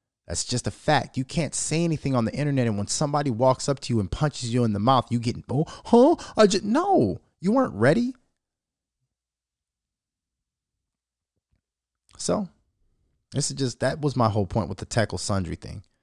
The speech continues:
Did I know that the guy had mental health is-, issues? Yes, he had mental health issues. I think mental health issues is a sad thing, and I think that anybody with mental health issues should get help.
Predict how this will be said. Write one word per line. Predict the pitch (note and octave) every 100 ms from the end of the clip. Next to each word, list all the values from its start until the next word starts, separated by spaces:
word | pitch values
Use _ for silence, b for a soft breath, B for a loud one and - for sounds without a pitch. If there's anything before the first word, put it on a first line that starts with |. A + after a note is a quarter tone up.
| _ _ _ _ _ _
Did | F#2
I | F2+
know | G2 A2+
that | A#2
the | -
guy | A#2
had | A#2 A2
mental | A#2 A#2 G#2+
health | A#2 G#2+
is-, | B2 - -
issues? | - B2+ - C3 B2+ -
Yes, | A2+ G#2 G2
he | -
had | F#2+
mental | F#2+ G#2
health | G2+ F#2
issues. | G2 F#2 - A2 _ _ _ _ _ _ _ _ _ _ _ _ _ _ _
I | G2+
think | - A2+
mental | G2 A2+ A#2
health | A#2 A#2 G2
issues | A2+ - A#2 G2
is | F2
a | F2
sad | - A2 A2+ A2 -
thing, | A#2+ G#2+
and | F2+
I |
think | F#2 G#2 F#2
that | F2
anybody | G#2+ A#2 G#2+ G#2+
with | G2+ A#2 G#2+
mental | G#2+ G#2
health | G2 G2 -
issues | G#2+ - G2
should | - E2+
get | E2 -
help. | - A2+ B2+